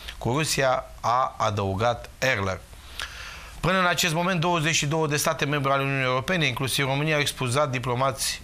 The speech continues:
ruși în urma atacului neurotoxic din Marea Britanie, atribuit Rusiei, deși Moscova neagă acuzațiile. Formațiunile de coaliție guvernamentală de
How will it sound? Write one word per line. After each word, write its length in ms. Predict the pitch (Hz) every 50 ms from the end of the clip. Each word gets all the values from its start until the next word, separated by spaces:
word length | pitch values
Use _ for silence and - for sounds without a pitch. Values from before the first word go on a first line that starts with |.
| - -
ruși 420 | 117 120 147 170 156 - - - - - - - - - - -
în 140 | - 117 131
urma 220 | 156 160 151 143
atacului 600 | 135 127 131 - 147 143 127 131 131 131 131 127 123
neurotoxic 800 | 113 127 139 143 135 123 117 - 143 123 - - - 117 113
din 220 | 110 113 117 113 117
Marea 260 | 120 127 120 117 110
Britanie, 680 | 107 113 110 104 - 160 151 147 143 139 135 131 127 127 - - - - - - - -
atribuit 500 | - 110 113 110 120 120 135 147 131 -
Rusiei, 480 | 120 131 151 160 147 - - 147 143 127
deși 340 | 113 123 123 - - 151
Moscova 680 | 135 123 131 139 127 - - 139 131 117 131 123 120 - -
neagă 540 | 110 107 117 135 143 147 131 123 123 127 -
acuzațiile. 760 | - 120 113 - - 120 117 143 139 120 - - 90 90 95 - - - - - -
Formațiunile 580 | - - 139 139 143 143 123 - 185 180 170 160
de 120 | 147 151
coaliție 800 | 147 151 139 135 143 165 139 - 143 131 127 123 120 117 117 113 113 113 107
guvernamentală 880 | 120 123 127 131 127 127 123 123 123 113 - 156 151 127 110 104 101 101 - - - - - - - - - 127 101
de 380 | 113 123 123 117 110 110 -